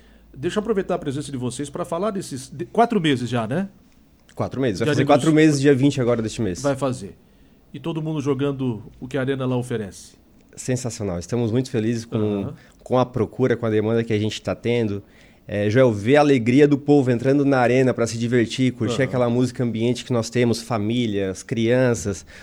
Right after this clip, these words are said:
Speaker 2: os cachorrinhos que vão, colocam lá no nosso espaço pet também enquanto
Speaker 1: Uhum.
Speaker 2: jogam. Sensacional, é uma, é uma alegria e uma, ah, é uma satisfação imensa de poder proporcionar isso pras pessoas.
Speaker 1: Que legal.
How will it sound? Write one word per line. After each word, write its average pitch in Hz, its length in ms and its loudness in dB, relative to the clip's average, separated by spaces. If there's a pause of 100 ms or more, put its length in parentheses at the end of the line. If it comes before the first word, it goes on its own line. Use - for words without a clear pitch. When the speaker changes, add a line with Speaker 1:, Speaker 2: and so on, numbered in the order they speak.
Speaker 2:
os - 120 -14
cachorrinhos 143 540 6
que 135 100 0
vão, 127 160 4
colocam 127 340 2
lá 123 100 2
no 123 60 0
nosso 123 240 -2
espaço 123 400 0
pet 120 300 0
também 113 300 0
enquanto 120 340 -2
Speaker 1:
Uhum. 107 80 2
Speaker 2:
jogam. 113 420 2 (540)
Sensacional, 131 880 2 (280)
é 104 140 -2
uma, 120 420 2
é 104 80 0
uma 135 200 6
alegria 143 520 6
e 151 60 6
uma, 135 560 4 (140)
ah, 131 120 0
é 117 40 2
uma 113 120 0
satisfação - 380 -4
imensa 135 320 2
de 101 460 -6 (420)
poder 139 240 6
proporcionar 147 500 2
isso 147 160 0
pras 135 180 -2
pessoas. - 520 -6 (240)
Speaker 1:
Que 156 80 -14
legal. 123 460 -8